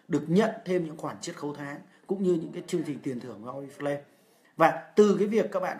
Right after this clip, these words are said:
cảm nhận thấy rằng, à, Oriflame thực sự là một cơ hội tốt cho chính chúng ta, thì, ờ, các bạn sẽ thấy rằng là các bạn sẽ quyết định gia nhập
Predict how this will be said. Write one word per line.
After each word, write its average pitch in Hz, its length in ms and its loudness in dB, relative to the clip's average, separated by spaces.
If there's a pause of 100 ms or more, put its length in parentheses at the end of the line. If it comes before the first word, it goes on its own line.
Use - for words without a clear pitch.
cảm 120 200 -4
nhận 151 140 -10
thấy 151 120 -8
rằng, 143 260 -8
à, 117 300 -12
Oriflame 165 560 2 (960)
thực 160 80 -2
sự 214 320 0
là 131 140 -4
một 123 200 -4
cơ 156 80 0
hội 156 180 -4
tốt 277 320 4
cho 143 140 -8
chính 143 140 -8
chúng 147 160 -8
ta, 160 260 -4 (400)
thì, 139 180 0
ờ, 131 180 2
các 185 80 2
bạn 185 200 -2
sẽ 160 120 -10
thấy 147 140 -4
rằng 135 400 -4
là 120 180 -14 (300)
các 196 80 4
bạn 190 200 2
sẽ - 300 -10
quyết 311 100 2
định - 220 2 (280)
gia 170 240 4
nhập 165 200 2